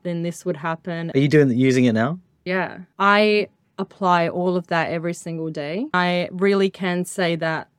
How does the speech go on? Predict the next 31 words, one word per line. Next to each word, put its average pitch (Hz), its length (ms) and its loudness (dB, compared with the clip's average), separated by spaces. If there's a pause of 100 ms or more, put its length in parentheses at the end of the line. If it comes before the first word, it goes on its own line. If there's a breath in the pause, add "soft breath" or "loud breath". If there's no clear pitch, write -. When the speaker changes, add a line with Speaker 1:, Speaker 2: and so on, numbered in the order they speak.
(100)
Speaker 1:
the 180 160 -4
last 180 420 0
two 190 120 -6
years 165 560 -4
have 160 140 -10
just 175 220 -14
been 165 240 -8
probably, 160 720 -10
like, 160 260 -12
my 170 140 -6
most 165 540 -10 (360)
blissed 180 480 -2
out, 160 300 0
happy, 156 680 -4 (400)
and 226 160 4
just - 380 0 (180)
every 233 320 4
day 202 220 4
something's 180 480 -4
happening, 160 600 -8 (560)
like 180 220 -6
a 180 40 -12
confirmation 180 880 -4
that 156 240 -10
where 170 420 0
I 170 160 2
wanna 170 260 -4
get 165 260 -2
to 156 440 -10
is 165 180 -14
happening. 165 640 -8